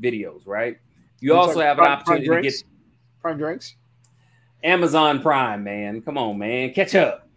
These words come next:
Speaker 1: Um, but if you want, you can get Starz channel. Same model as with Hulu. Do you see what I'm saying?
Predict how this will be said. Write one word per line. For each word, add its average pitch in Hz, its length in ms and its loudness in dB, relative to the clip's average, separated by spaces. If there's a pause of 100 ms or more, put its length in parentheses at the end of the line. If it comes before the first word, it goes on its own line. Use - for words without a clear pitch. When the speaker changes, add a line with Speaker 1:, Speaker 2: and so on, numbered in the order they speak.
(340)
Speaker 1:
Um, 143 520 6 (180)
but 202 160 6
if 196 120 2
you 196 100 -6
want, 233 420 -2
you 190 140 -4
can 165 340 -2
get 147 260 0
Starz 170 500 0
channel. 123 380 -10
Same 233 360 -6 (460)
model 180 400 0
as 147 100 -4
with 151 180 -2
Hulu. 131 400 -4 (300)
Do 123 60 -14
you 131 60 -10
see 156 120 -4
what 156 60 -6
I'm 151 80 -8
saying? 175 360 -8